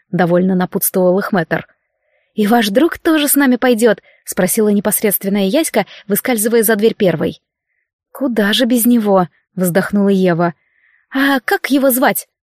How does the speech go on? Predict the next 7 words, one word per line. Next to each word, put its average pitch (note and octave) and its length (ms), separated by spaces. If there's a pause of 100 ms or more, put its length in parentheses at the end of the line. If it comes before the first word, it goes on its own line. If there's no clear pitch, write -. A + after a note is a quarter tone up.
(680)
«Какой E4 540
любознательный C#4+ 1000
и D#4+ 40
умный D4+ 380
ребенок», G#3 800
хмыкнул F3 360
Архимаг. F3 500